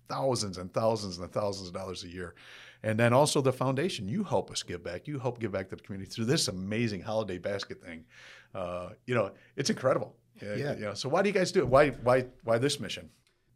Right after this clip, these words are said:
Speaker 2: A personality trait of people that I think tend to be in law enforcement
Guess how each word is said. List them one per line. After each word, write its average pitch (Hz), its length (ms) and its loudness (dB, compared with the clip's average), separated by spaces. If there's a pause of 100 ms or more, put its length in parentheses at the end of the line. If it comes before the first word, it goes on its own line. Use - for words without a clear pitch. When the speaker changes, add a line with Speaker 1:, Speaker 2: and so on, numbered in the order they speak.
(380)
Speaker 2:
A 131 40 -14
personality 135 600 2
trait 101 340 -4 (480)
of 107 180 -4
people 117 340 -4
that 101 160 -4
I 95 100 -2
think 101 380 -12 (360)
tend 135 200 0
to 117 60 -2
be 107 180 -4
in 98 100 -2
law 95 180 -2
enforcement 101 600 -8